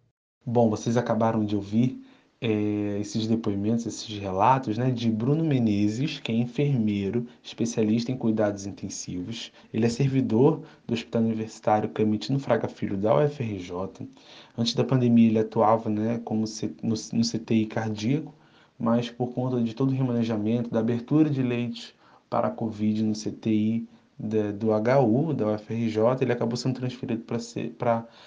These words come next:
é, atuar, né, no frente, frente à pandemia. Nós também tivemos o relato, né, do Felipe de Oliveira,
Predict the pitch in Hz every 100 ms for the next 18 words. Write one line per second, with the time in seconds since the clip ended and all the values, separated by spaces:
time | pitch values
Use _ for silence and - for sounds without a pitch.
0 | - _ 117 110 117 131 - 123 113 127
1 | 135 - - 117 120 127 - 117 117 117
2 | - 123 - 123 117 123 127 127 131 95
3 | 135 - _ - - - - - 117 -
4 | 127 127 - 123 120 120 117 104 104 -
5 | 104 104 104 - - - 104 98 95 95
6 | 98 120